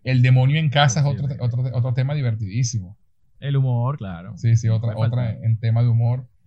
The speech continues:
Speaker 2: Es que este, este disco no tiene desperdicio, ¿viste?
Speaker 1: Sí, sí, sí, es un
Speaker 2: Hay muy
Speaker 1: disco
Speaker 2: pocos temas que yo
Speaker 1: Sí,
Speaker 2: el
Speaker 1: eh,
Speaker 2: quinto piso a lo mejor que pasa ligero, pero
Speaker 1: Sí, Quin-, Quinto Piso no es una que me guste mucho y la,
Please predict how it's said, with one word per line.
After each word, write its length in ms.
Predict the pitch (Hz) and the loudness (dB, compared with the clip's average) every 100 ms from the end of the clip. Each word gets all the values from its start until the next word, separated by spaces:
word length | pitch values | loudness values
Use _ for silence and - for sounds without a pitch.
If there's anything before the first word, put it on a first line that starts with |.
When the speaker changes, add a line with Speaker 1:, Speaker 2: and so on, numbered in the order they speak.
| _ - | _ -12
Speaker 2:
Es 80 | |
que 60 | 175 | -12
este, 200 | 269 220 | -10 -6
este 140 | 196 262 | -6 -6
disco 200 | 262 277 | -12 -14
no 80 | |
tiene 160 | 269 277 | -16 -14
desperdicio, 520 | 247 143 156 202 120 | -8 -6 -6 -6 -8
¿viste? 240 | 180 - 202 | -8 -6 -4
Speaker 1:
Sí, 180 | 208 | -2
sí, 0 | 202 | -2
sí, 80 | |
es 180 | 202 143 | -2 -2
un 60 | 127 131 | -2 -2
Speaker 2:
Hay 40 | |
muy 80 | 160 | -4
Speaker 1:
disco 380 | 175 160 165 190 | -2 -4 -2 -4
Speaker 2:
pocos 260 | 175 151 185 | -4 -8 -8
temas 320 | 208 202 208 | -8 -8 -8
que 160 | 196 143 | -8 -8
yo 460 | 143 156 175 185 180 _ _ - | -6 -8 -10 -12 -12 _ _ -8
Speaker 1:
Sí, 220 | 156 127 | -2 0
Speaker 2:
el 100 | 110 | 2
Speaker 1:
eh, 40 | |
Speaker 2:
quinto 260 | 147 165 190 | 0 0 -2
piso 240 | 196 180 | 0 0
a 20 | |
lo 60 | 175 | 2
mejor 180 | 135 123 | 2 2
que 100 | 165 | 0
pasa 280 | 170 160 165 | -4 -4 0
ligero, 320 | 131 143 104 | 0 0 -4
pero 160 | 104 | -6
Speaker 1:
Sí, 440 | 98 151 120 104 110 - | -4 0 0 0 -4 -2
Quin-, 140 | 120 - | -2 0
Quinto 300 | 139 151 180 | -2 -2 -2
Piso 260 | 190 - | -2 -2
no 80 | 180 | -2
es 60 | 165 | -2
una 100 | 170 | -2
que 80 | 151 | -2
me 80 | |
guste 240 | 127 120 147 | 0 0 -2
mucho 460 | 160 170 123 175 | -4 -6 -8 -8
y 180 | 147 123 | -4 0
la, 180 | 117 | 0